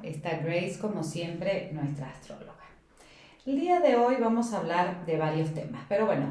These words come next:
vamos con el primero. Eh, hoy el Sol entró en Sagitario, entonces entramos en la temporada de Sagitario.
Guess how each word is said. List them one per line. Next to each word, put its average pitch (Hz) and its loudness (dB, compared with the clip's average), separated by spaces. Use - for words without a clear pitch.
vamos 254 4
con 165 0
el 139 0
primero. - -6
Eh, 208 2
hoy 269 8
el 269 8
Sol 269 4
entró 180 -2
en 180 0
Sagitario, 208 2
entonces 175 -4
entramos 156 0
en 180 -2
la 156 0
temporada 151 2
de 131 -4
Sagitario. - -10